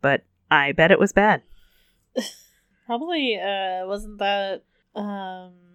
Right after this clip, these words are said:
Speaker 1: World
Speaker 2: in-,
Speaker 1: War One?
Speaker 2: influenza?
Speaker 1: Maybe. That's,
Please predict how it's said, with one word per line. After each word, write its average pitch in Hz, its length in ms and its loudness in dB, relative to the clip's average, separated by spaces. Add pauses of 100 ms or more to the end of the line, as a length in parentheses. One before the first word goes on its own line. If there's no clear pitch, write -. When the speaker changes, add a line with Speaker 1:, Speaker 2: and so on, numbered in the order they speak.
(240)
Speaker 1:
World 160 300 -4
Speaker 2:
in-, - 60 0
Speaker 1:
War 156 120 -4
One? 165 260 0
Speaker 2:
influenza? 220 680 -8 (460)
Speaker 1:
Maybe. 151 380 -8 (220)
That's, 175 280 -2